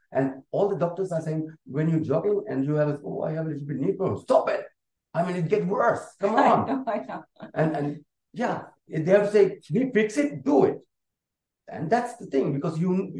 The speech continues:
Speaker 1: it's good to, uh, be physically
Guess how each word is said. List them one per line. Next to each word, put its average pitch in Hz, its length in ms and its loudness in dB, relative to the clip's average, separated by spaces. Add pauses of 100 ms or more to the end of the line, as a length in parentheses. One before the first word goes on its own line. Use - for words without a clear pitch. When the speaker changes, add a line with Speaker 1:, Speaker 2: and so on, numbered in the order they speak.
Speaker 1:
it's - 280 -10
good 147 280 -4 (200)
to, 120 340 -8 (340)
uh, 127 220 0
be 120 420 -4
physically 151 640 -4